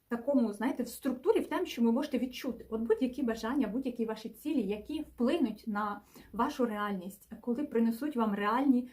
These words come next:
доходи, реальні зміни. Можливо, м, тут не тільки,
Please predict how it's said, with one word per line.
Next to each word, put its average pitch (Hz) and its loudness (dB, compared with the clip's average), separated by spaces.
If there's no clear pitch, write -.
доходи, 208 -2
реальні 262 6
зміни. 208 0
Можливо, 247 2
м, 220 0
тут 277 -2
не 233 4
тільки, 285 2